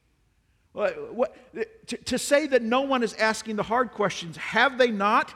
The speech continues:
as I have had to do, have they not helped pick out the a casket for a four-month-old who died suddenly,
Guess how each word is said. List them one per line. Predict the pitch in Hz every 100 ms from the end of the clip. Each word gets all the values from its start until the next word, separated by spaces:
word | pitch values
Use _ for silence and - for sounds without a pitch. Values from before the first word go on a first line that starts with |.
| - - _
as | 190 175
I | 190 214
have | 202
had | 214 220
to | 214
do, | 240 269 269 - -
have | 196 208
they | 233
not | 208 220 240
helped | 180 220 - -
pick | 226 202
out | 202 214 -
the | - _ -
a | 156
casket | - 190 185 - - 226
for | - 196 170
a |
four-month-old | - 175 202 202 190 196 175 202 202
who | 143
died | 147 151 151 180 175
suddenly, | - 175 175 175 185